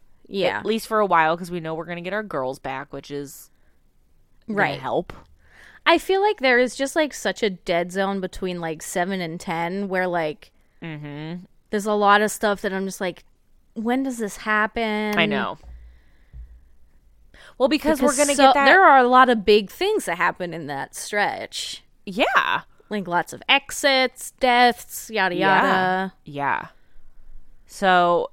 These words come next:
Speaker 2: yeah, we're, we're going
Speaker 1: Yeah, I don't know.
Speaker 2: into what I consider to be pretty, um, like,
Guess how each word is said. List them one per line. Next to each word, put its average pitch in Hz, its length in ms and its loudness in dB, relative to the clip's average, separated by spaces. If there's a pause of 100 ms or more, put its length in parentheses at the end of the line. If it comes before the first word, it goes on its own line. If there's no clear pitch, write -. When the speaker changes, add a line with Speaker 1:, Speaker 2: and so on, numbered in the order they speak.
Speaker 2:
yeah, 202 320 0
we're, 202 300 2
we're 196 260 -6
going 240 360 -2
Speaker 1:
Yeah, 294 60 -6
I - 20 -4
don't 277 120 -8 (100)
know. 285 80 -4 (280)
Speaker 2:
into 214 200 -4 (880)
what 190 260 4
I 196 220 6
consider 196 600 -8
to 170 160 -12
be 165 360 -6
pretty, 170 840 -8 (640)
um, 139 600 -8 (1200)
like, 156 220 -6